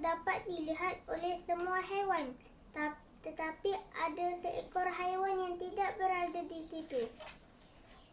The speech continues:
Namanya Scar. Dia merupakan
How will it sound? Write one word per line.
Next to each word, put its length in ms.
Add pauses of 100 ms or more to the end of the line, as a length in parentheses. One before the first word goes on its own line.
(960)
Namanya 560
Scar. 560 (240)
Dia 240
merupakan 720